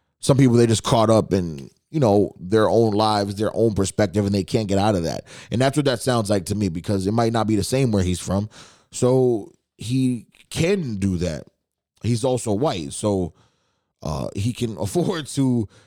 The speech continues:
kinda sit back and chill, because we see that all the time. And that's perfectly fine. Go ahead and do what you gotta do. But if you do wanna speak out, I'm always gonna be here for it, and I'm never gonna be against it.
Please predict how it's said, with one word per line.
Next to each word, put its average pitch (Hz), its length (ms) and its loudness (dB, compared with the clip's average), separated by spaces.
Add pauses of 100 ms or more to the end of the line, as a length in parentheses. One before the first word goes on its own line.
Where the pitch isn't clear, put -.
(100)
kinda 117 300 -4
sit 98 300 -8
back 117 240 -4
and 92 100 -10
chill, 131 180 -4
because 95 200 -6
we 110 100 -6
see 127 160 -8
that 120 180 -2
all 98 140 -2
the 78 60 -10
time. 110 340 -8 (360)
And 180 100 -6
that's 196 160 -4
perfectly 143 340 -4
fine. 156 260 -6
Go 139 100 -2
ahead 156 120 -4
and 135 80 -10
do 139 80 -4
what 135 140 -8
you 120 80 -12
gotta 104 180 -4
do. 98 220 -6
But 87 120 -10
if 85 140 -14
you 120 80 -8
do 127 120 -4
wanna 131 220 -4
speak 127 240 -10
out, 127 240 -6 (420)
I'm 98 200 -10
always 110 340 -6
gonna 107 180 -10
be 95 120 -8
here 117 220 -6
for 117 320 -6
it, 76 40 -14
and 92 80 -16
I'm 87 160 -14
never 101 300 -8
gonna 95 200 -8
be 87 160 -10
against 80 360 -14
it. - 160 -18